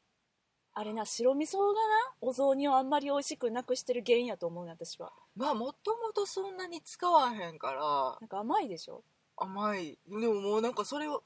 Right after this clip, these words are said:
Speaker 2: 正月はそういうもんやっていう思い込み。
Speaker 1: あー、うちは普通のお味噌に、
Speaker 2: うん。
Speaker 1: 大根、里芋。
Speaker 2: あー、あー、でもそ-、僕は正しい。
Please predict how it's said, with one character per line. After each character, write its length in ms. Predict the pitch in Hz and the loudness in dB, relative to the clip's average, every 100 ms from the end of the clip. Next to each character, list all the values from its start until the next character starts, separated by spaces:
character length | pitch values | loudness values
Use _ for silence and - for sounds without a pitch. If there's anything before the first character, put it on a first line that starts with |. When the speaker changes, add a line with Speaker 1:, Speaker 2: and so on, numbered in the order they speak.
| - | -8
Speaker 2:
正 260 | - 330 | -4 2
月 240 | 339 349 220 | 2 2 0
は 100 | 175 | 0
そ 180 | 226 226 | 2 2
う 60 | |
い 40 | 226 | 2
う 60 | |
も 120 | 226 | 0
ん 80 | 233 | 0
や 120 | 190 | 0
っ 20 | 196 | -2
て 160 | - | -4
い 80 | 160 | -8
う 80 | 147 | -6
思 180 | 175 185 | -6 -6
い 60 | |
込 140 | 180 170 | -6 -8
み。 260 | 165 175 - - | -10 -16 -20 -20
Speaker 1:
あ 840 | 185 185 185 185 180 180 180 180 - _ _ | -18 -14 -14 -12 -12 -14 -16 -20 -20 _ _
ー、 20 | |
う 40 | 202 | -14
ち 120 | - | -2
は 140 | 262 | -2
普 100 | 277 | -2
通 300 | 240 - 190 | -8 -14 -12
の 100 | 185 | -12
お 20 | 180 | -12
味 100 | 175 | -14
噌 180 | 180 175 - _ _ _ - | -14 -16 -18 _ _ _ -6
に、 280 | 262 311 202 | -2 -2 -4
Speaker 2:
う 80 | 190 | -6
ん。 260 | 196 170 139 _ _ _ _ 185 | -6 -8 -12 _ _ _ _ -8
Speaker 1:
大 160 | 196 190 | -6 -6
根、 300 | 180 170 170 _ _ _ _ | -6 -6 -8 _ _ _ _
里 340 | - 208 - 180 | -18 -10 -4 -2
芋。 340 | 170 165 170 - _ _ _ _ | -4 -10 -12 -16 _ _ _ _
Speaker 2:
あ 40 | 254 | 8
ー、 40 | 240 214 - 247 | 10 10 10 8
あ 0 | |
ー、 40 | 226 | 6
で 60 | |
も 120 | 269 196 | 4 -4
そ-、 100 | - | -8
僕 160 | 208 | -6
は 380 | 285 320 311 302 | -4 -2 0 0
正 280 | 302 - 285 | 0 -4 -6
し 60 | - | -8
い。 100 | 135 | -14